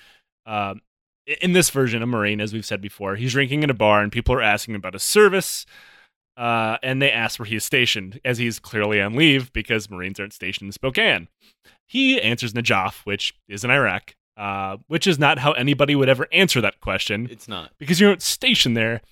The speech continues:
Speaker 1: you're deployed there. He's probably in fucking Twenty-nine Palms or some shit. Um,
Speaker 2: But those guys had to question him 'cause, you know, stolen valor.
Speaker 1: No, they had to a-, they had to question him because they didn't make civilians look fucking stupid.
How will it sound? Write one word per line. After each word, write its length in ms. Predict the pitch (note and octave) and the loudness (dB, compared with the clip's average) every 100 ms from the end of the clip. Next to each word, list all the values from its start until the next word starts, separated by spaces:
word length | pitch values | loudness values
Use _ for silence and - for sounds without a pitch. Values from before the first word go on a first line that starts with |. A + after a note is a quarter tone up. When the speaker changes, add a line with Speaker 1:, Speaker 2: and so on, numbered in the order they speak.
| _ | _
Speaker 1:
you're 100 | F#3 | -8
deployed 520 | A3+ - E4 B3+ B2+ | -6 0 4 4 4
there. 340 | A2 F2+ D2 _ | 0 -2 -6 _
He's 140 | F#3+ - | -14 -4
probably 240 | A#3+ A#3 | 2 2
in 80 | G3+ | 2
fucking 340 | - G#3+ A3 | 0 -2 -2
Twenty-nine 380 | - A3+ A3 G3+ | 0 0 2 2
Palms 340 | - B3+ G3+ | 4 4 4
or 60 | D3+ | 0
some 200 | - A2+ | -4 -2
shit. 300 | - A2 G2 _ _ _ _ A#2+ | 0 0 -4 _ _ _ _ -4
Um, 520 | A#2+ A2+ G#2+ G#2 F#2+ | 0 2 2 0 -6
Speaker 2:
But 120 | B2 | -4
those 120 | B2 | -2
guys 200 | B2 A#2+ | 2 2
had 100 | B2 | 2
to 80 | G#2+ | -4
question 380 | - A#2+ - G#2 | 2 2 2 -6
him 60 | G2 | -8
'cause, 200 | G#2 F#2+ | -10 -8
you 100 | F#2+ | -8
know, 200 | F2+ G2+ _ _ _ _ | -8 -12 _ _ _ _
stolen 480 | - - E2+ F2 F2 | -20 -18 -18 -16 -6
valor. 400 | G#2+ A#2 - - _ _ _ _ _ | 0 0 0 -12 _ _ _ _ _
Speaker 1:
No, 320 | F3 F3 E3 | 2 6 6
they 120 | F3 | 6
had 140 | G3+ G3 | 4 4
to 60 | |
a-, 220 | E3 E3 D#3+ | 6 4 4
they 140 | F3+ | 0
had 140 | F3+ G#3 | 2 0
to 80 | C#3 | 0
question 400 | G#3+ G3 - D3+ | 2 4 4 0
him 60 | |
because 180 | C#3 C#3 | 0 0
they 80 | C#3+ | 2
didn't 80 | C#3 | 2
make 140 | C#3 | 0
civilians 340 | - C#3 C#3 - | -2 -2 -2 -6
look 100 | - | -10
fucking 240 | D3 - G2 | -10 -8 -10
stupid. 480 | - D3 - E2+ | -2 -2 -2 -10